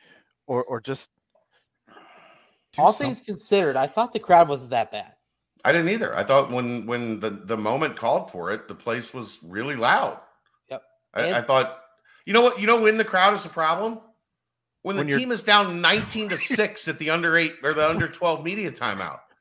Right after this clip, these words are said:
Speaker 1: When you score two points in the first <laughs> five minutes.
Speaker 2: And then when, like,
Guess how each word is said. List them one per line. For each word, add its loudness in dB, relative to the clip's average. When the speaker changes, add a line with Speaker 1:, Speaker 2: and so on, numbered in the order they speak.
Speaker 1:
When -4
you -2
score 4
two -8
points -2
in -6
the -6
first -2
<laughs> -18
five 4
minutes. -6
Speaker 2:
And -4
then 2
when, 0
like, 0